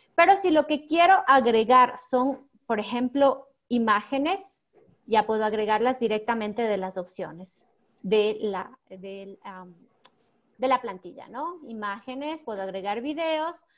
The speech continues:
o también yo podría responder a mis estudiantes grabando un audio,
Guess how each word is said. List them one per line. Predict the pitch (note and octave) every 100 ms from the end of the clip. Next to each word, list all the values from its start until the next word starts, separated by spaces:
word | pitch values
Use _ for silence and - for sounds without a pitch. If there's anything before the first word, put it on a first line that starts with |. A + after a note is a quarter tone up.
| _ -
o | F#4+
también | G4 G4+ D4 D4+ E4 E4+
yo | C#4 C4
podría | D4+ G#3+ A#3+ C4 B3+
responder | G#3+ A3+ - G#3 G3+ A3+
a | B3
mis | C4
estudiantes | C4 C4 C4 A3+ G#3+ A3 C4 C4+ _ _
grabando | G#3+ A3 G#3 G#3+ C4+
un | D4
audio, | A3 G3+ A3 D4+